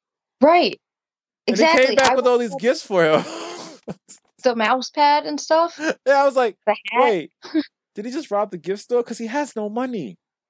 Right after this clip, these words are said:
Speaker 1: Right.
Speaker 2: He doesn't even know what money is. <laughs> I was very confused by that.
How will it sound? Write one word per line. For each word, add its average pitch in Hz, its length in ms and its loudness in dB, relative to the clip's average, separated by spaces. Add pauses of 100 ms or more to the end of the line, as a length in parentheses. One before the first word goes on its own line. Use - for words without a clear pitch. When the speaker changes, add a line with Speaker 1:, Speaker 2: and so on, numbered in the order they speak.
(720)
Speaker 1:
Right. 254 220 4
Speaker 2:
He 254 60 2
doesn't 262 200 4
even 262 120 0
know 254 80 4
what 226 120 0
money 233 280 2
is. 240 760 0
<laughs> - 60 -14 (2750)
I 254 260 4
was 247 100 2
very 247 240 4
confused 220 520 -6
by 170 220 4
that. 123 320 -2